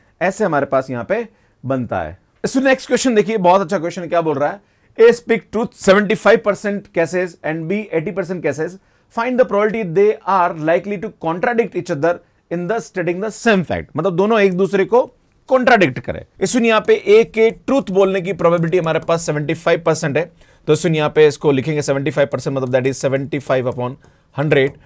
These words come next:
मतलब यहाँ पे हमारे पास इसकी जो वैल्यू होगी वो three by four होगी। बी के ट्रूथ बोलने की प्रोबेबिलिटी हमारे पास यहाँ पे क्या रही, एटी परसेंट। बेटा यार ये हमारे पास यहाँ पे क्या आएगा, I think, uh, यहाँ से हमारे पास इसकी जो वैल्यू होगी वो four by five हो जाएगी।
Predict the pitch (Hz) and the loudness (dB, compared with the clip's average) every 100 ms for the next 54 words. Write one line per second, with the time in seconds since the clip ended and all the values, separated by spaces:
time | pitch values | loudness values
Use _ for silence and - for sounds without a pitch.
0 | - - 131 139 123 131 143 135 131 131 | -16 -8 -4 -2 -2 -2 -2 0 -2 -2
1 | 131 127 123 - 123 117 127 120 117 123 | -2 -2 -6 -6 -2 0 0 0 -2 -4
2 | - 180 151 110 - 82 71 76 - _ | -4 -2 0 0 -2 -8 -8 -12 -14 _
3 | _ - 180 233 - 226 226 - 254 269 | _ -2 0 0 6 6 6 0 0 0
4 | 180 180 170 160 156 143 139 135 131 127 | 2 2 2 0 -2 -2 0 2 0 -2
5 | 143 113 113 117 120 - 117 117 123 139 | -2 -2 -4 -2 -4 -4 -6 -2 0 -2
6 | - 120 135 135 - 120 135 - _ - | -2 -4 -2 -2 -2 -4 -10 -16 _ -16
7 | - 123 123 123 110 127 147 117 110 - | -6 0 2 2 0 -6 -6 -4 -4 -2
8 | 110 110 104 104 110 107 104 101 127 - | -4 -4 -8 -6 -2 0 0 0 -2 -2
9 | 110 104 110 107 113 104 104 101 98 110 | -4 -4 -6 -6 0 2 2 0 -2 -4
10 | 120 98 98 101 98 90 98 95 98 113 | -6 -8 -4 -6 -6 -10 -8 -4 -2 -2
11 | 95 92 117 202 _ _ - - 107 95 | -4 -6 -8 -10 _ _ -20 -8 -4 0
12 | 170 226 _ _ _ - 247 208 - 85 | -2 -4 _ _ _ -4 -2 -2 -4 -10
13 | - 117 | -12 -16